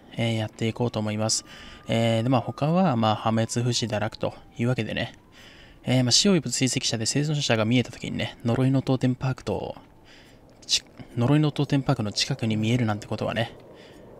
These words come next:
まあ、あっては欲しくないんですが、まあ、そうならないように祈りながらね、ゲームやっていきたいと思います。えー、で、アドオンなんですが、なんか最近、最近というかこの前かな、この前なんかディーエフシーのチャンピオンズリーグっていう、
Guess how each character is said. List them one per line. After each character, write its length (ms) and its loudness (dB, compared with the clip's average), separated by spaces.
ま 80 -2
あ、 40 2
あ 20 -2
っ 40 -4
て 120 2
は 40 2
欲 120 -2
し 60 -2
く 80 -4
な 80 2
い 40 0
ん 60 0
で 80 -6
す 100 -8
が、 100 -6
ま 120 -4
あ、 160 -8
そ 260 -2
う 40 2
な 100 2
ら 80 2
な 120 4
い 60 0
よ 60 -4
う 20 -6
に 100 -4
祈 140 2
り 80 2
な 100 2
が 100 0
ら 80 -2
ね、 220 -4
ゲ 140 2
ー 20 -2
ム 60 -2
や 80 0
っ 40 -4
て 120 -4
い 60 -2
き 40 -12
た 100 0
い 60 0
と 80 -6
思 120 -4
い 40 -6
ま 100 -2
す。 120 -8
え 120 4
ー、 20 2
で、 80 2
ア 100 4
ド 100 4
オ 60 4
ン 60 4
な 80 4
ん 40 4
で 60 2
す 180 -4
が、 220 4
な 140 0
ん 20 -4
か 80 -2
最 240 2
近、 480 0
最 220 0
近 120 2
と 80 -2
い 20 2
う 20 4
か 80 2
こ 140 -6
の 80 2
前 180 2
か 100 -2
な、 140 -6
こ 100 -2
の 80 0
前 100 4
な 60 6
ん 40 2
か 100 -2
デ 60 -8
ィ 160 0
ー 40 6
エ 20 6
フ 100 -4
シ 160 4
ー 40 6
の 80 4
チ 140 0
ャ 40 2
ン 60 0
ピ 200 0
オ 40 4
ン 600 2
ズ 140 0
リ 180 2
ー 20 -4
グ 60 2
っ 40 0
て 220 -8
い 200 0
う、 80 -6